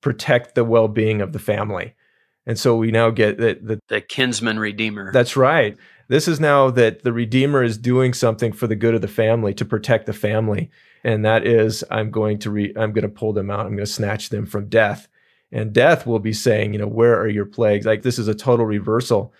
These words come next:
Speaker 1: It shows the power of God, that he has power over the grave.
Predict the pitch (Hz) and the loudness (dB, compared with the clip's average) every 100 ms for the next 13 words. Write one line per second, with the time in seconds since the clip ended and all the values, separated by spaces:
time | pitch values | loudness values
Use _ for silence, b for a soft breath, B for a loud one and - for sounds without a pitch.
0 | _ - 123 - 165 160 127 - 120 113 | _ -6 -4 0 2 2 0 0 2 2
1 | 104 - 104 104 - 104 113 113 113 107 | -2 0 0 0 -4 -6 -6 -4 0 -2
2 | 104 - 104 104 - 107 - 101 - - | -2 -4 -2 -2 -4 -8 -8 -8 -8 -6
3 | 52 - | -8 -10